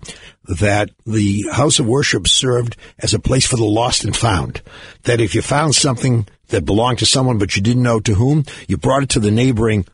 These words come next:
house of worship. And think of all the people who feel lost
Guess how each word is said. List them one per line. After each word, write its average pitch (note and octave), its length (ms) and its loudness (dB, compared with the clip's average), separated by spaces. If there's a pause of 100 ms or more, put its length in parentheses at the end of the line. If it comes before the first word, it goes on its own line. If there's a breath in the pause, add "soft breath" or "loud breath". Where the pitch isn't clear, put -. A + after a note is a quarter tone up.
(340)
house - 240 2
of G3 120 -2
worship. G#3 400 0 (640 soft breath)
And A2 180 0
think F3 220 0
of D#3 80 2
all C#3 160 2
the C3 80 0
people C3+ 360 0
who F#2+ 240 0 (460)
feel C3+ 280 0
lost C3 600 0